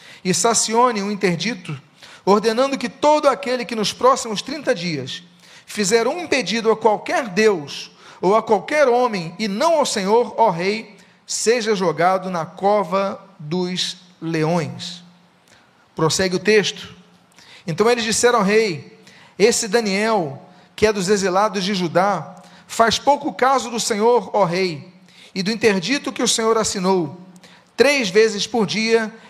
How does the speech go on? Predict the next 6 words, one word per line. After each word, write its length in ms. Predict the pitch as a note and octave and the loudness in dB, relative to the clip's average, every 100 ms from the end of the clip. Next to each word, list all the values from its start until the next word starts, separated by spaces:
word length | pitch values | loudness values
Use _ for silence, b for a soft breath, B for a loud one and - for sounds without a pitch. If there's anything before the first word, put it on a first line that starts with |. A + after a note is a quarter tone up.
| - | -4
ele 200 | G3 F#3+ | -2 -4
faz 560 | - F#3+ G3+ G#3 - | -2 0 0 -4 -6
a 140 | F3+ E3+ | -4 -2
sua 420 | - F#3+ F#3 F#3 | -4 -2 -2 0
oração, 560 | F#3 F3 D#3+ - A3 D#3+ | 0 0 -2 -2 -2 -2
oração.'" 580 | E3+ D#3+ - A3 G3 | 0 0 0 -2 -2